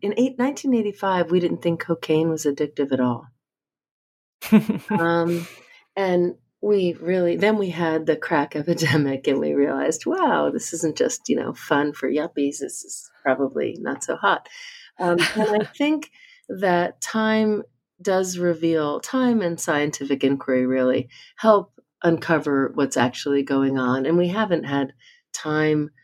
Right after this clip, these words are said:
Speaker 1: for the scientific inquiry. And part of that is because of,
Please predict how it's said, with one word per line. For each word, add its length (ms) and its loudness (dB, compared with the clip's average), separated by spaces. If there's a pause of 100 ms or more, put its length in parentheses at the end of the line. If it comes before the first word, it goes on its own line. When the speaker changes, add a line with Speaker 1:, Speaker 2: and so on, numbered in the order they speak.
(340)
Speaker 1:
for 200 2
the 80 -4
scientific 500 -4
inquiry. 340 2
And 120 0
part 280 -2
of 120 0
that 180 0
is 400 0
because 580 0
of, 260 0